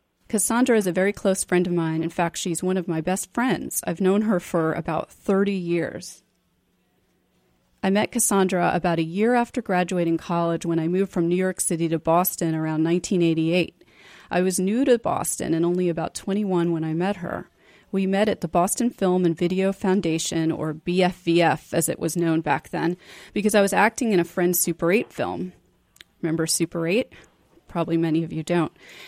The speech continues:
And if I remember correctly, Cassandra was in the same class and also working on a film project of her own.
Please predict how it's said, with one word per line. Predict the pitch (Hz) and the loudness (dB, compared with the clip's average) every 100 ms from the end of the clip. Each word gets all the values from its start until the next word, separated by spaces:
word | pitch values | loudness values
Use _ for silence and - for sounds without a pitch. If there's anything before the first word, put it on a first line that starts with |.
| - - | -18 -2
And | 196 | 0
if | 220 269 | 2 2
I | |
remember | 240 226 220 220 | 2 2 0 -2
correctly, | - 208 214 190 | 0 0 2 -2
Cassandra | - 185 180 185 220 | -2 0 2 2 2
was | 208 180 | 0 0
in | 180 | 0
the | 170 | -2
same | - 196 240 | -2 -2 -2
class | - 170 151 170 - | -2 -2 -2 -2 -4
and | 175 | -2
also | - 190 - | -2 -2 -2
working | 226 185 175 185 | -2 -4 -4 0
on | 170 | 0
a | 165 | -2
film | - 185 196 | -2 -2 -2
project | - 151 - 160 160 | -4 -4 -6 -6 -6
of | 160 | -4
her | 180 | -2
own. | 233 - | 0 -2